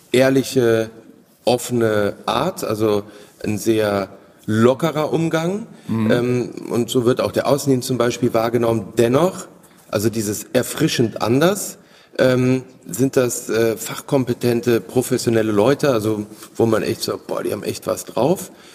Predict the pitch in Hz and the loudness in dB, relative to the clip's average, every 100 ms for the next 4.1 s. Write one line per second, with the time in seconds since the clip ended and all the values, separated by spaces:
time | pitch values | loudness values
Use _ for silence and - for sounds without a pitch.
0 | - - - 139 160 - - 131 127 127 | -20 -12 0 2 2 -4 0 0 0 -2
1 | 123 - - - - _ _ _ _ _ | -4 -8 -20 -20 -20 _ _ _ _ _
2 | _ _ - 131 131 143 143 143 127 - | _ _ -4 -4 -2 -4 -2 -2 -2 0
3 | 127 147 185 - 120 117 131 123 113 110 | 2 2 2 0 0 2 2 2 0 -2